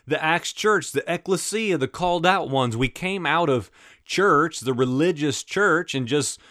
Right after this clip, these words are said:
mundane church attendance, man, forever ago, okay? Like fifteen,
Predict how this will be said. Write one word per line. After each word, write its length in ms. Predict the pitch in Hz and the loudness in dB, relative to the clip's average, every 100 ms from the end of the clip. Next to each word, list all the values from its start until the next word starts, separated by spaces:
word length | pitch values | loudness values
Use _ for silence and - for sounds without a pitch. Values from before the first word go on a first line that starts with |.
| - _ _ _ | -20 _ _ _
mundane 1300 | 117 143 165 165 127 110 151 165 165 160 151 120 95 | -2 0 2 0 0 0 2 2 0 0 0 -4 -8
church 400 | - 165 208 - | -6 -2 -2 -2
attendance, 760 | 151 - 117 104 110 143 - - - | -4 -2 -4 -2 -4 -6 -10 -16 -10
man, 480 | 139 190 147 87 - _ _ _ _ | -4 -2 -2 -6 -14 _ _ _ _
forever 840 | - 165 160 - 214 226 220 175 | 0 2 2 2 2 4 6 4
ago, 520 | 135 131 107 92 - - | 4 4 4 0 -4 -8
okay? 340 | 131 170 208 | -4 0 0
Like 360 | 196 135 - - _ _ _ _ | 2 0 -2 -14 _ _ _ _
fifteen, 920 | _ 220 220 - 208 208 208 208 170 | _ 2 2 -2 -2 0 0 -2 -4